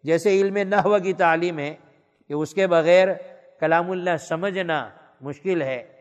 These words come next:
اس لیے کہ عربی کا ایک مقولہ ہے، "النحو فی الکلام کالملح فی الطعام۔" نحو عربی کے کلام میں ایسا ہے جیسا کھانے کے اندر نمک۔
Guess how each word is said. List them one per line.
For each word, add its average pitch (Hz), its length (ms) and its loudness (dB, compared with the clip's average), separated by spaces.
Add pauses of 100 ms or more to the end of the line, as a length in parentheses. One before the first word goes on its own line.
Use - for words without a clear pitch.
(260)
اس 127 180 -14
لیے 175 320 -2
کہ 180 100 -2
عربی 160 380 0
کا 185 100 0
ایک 180 120 -2
مقولہ 170 420 -2
ہے، 127 240 0 (400)
"النحو 220 600 2
فی 214 140 -2
الکلام 175 600 2 (360)
کالملح 156 440 -2
فی 147 240 -6
الطعام۔" 131 580 -8 (2000)
نحو 208 600 4 (120)
عربی 185 440 2
کے 226 140 2
کلام 185 560 2
میں 175 160 0
ایسا 170 420 0
ہے 156 400 0 (300)
جیسا 143 260 -2
کھانے 160 460 -6
کے 151 120 -6
اندر 147 200 -4
نمک۔ 139 340 -6